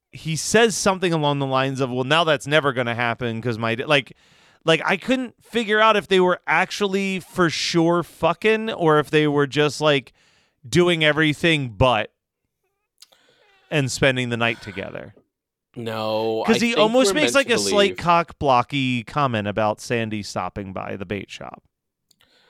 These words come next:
Speaker 2: No, I th-, I think they're fucking.
Speaker 1: All right. I mean,
Speaker 2: It's
Speaker 1: hey.
Speaker 2: not clear. It is, I think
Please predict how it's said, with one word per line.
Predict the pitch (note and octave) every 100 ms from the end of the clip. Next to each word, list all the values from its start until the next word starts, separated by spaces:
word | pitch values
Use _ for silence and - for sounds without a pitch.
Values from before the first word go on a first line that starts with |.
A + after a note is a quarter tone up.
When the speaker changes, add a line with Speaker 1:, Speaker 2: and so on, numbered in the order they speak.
| _ _ _ _
Speaker 2:
No, | A#2 B2+
I | C3 C#3
th-, | -
I | E3
think | G#3 C4 G#3+
they're | C3
fucking. | - - - C2+ G2 _ _ _ _ -
Speaker 1:
All | A3+
right. | E4+ E4 - -
I | F#3+
mean, | E3+
Speaker 2:
It's | G3+
Speaker 1:
hey. | A#3+ C4+
Speaker 2:
not | G#3+
clear. | - G3+ F#3 B2+ A#2+ - _ _
It | D#3 D3
is, | C#3+ A#2 A#2+ - -
I | C3+
think | B2+ D#3 E3+